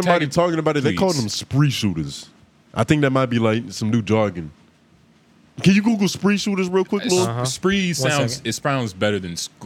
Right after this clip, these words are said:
Speaker 2: 'cause we can't say school
Speaker 1: Yeah, you
Speaker 2: after.
Speaker 1: probably can't put those two words together.
Speaker 2: Yeah, they
Speaker 1: We
Speaker 2: don't
Speaker 1: better
Speaker 2: like,
Speaker 1: get flagged.
Speaker 2: they don't like that alliteration.
Speaker 1: Well, so shout out to the viewing audience who's not gonna get no ads on this video because ain't gonna be no ads on this video.
Speaker 2: Yeah, yeah.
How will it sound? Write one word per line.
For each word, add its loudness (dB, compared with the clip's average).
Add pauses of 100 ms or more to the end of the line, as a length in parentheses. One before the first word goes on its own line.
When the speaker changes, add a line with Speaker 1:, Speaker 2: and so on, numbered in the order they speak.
(100)
Speaker 2:
'cause -4
we -2
can't -4
say -4
school -4
Speaker 1:
Yeah, 2
you 4 (120)
Speaker 2:
after. 4
Speaker 1:
probably 2
can't 0
put 0
those 0
two 0
words 2
together. -2 (180)
Speaker 2:
Yeah, -2
they -
Speaker 1:
We -2
Speaker 2:
don't 2
Speaker 1:
better 4
Speaker 2:
like, -4
Speaker 1:
get -2
flagged. 0
Speaker 2:
they -4
don't -4
like -8
that -10
alliteration. 0
Speaker 1:
Well, 4 (180)
so -2
shout 0
out 0
to 0
the -2
viewing 2
audience 0
who's 0
not 2
gonna -2
get 0
no -2
ads 0
on 0
this -2
video 0
because -4 (420)
ain't -4
gonna -4
be 0
no -4
ads -4
on -8
this -8
video. -2
Speaker 2:
Yeah, 0
yeah. -4